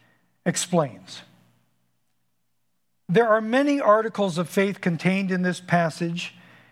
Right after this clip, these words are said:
as that Christ died, that he raised from the dead, that he was raised from the dead by God the Father, and that his resurrection was by the power of God.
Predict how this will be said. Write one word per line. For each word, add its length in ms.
as 200
that 200
Christ 380
died, 480
that 220
he 220
raised 380
from 180
the 80
dead, 480
that 320
he 380
was 200
raised 420
from 160
the 100
dead 300
by 140
God 300
the 80
Father, 600
and 120
that 200
his 240
resurrection 760
was 200
by 400
the 120
power 400
of 100
God. 400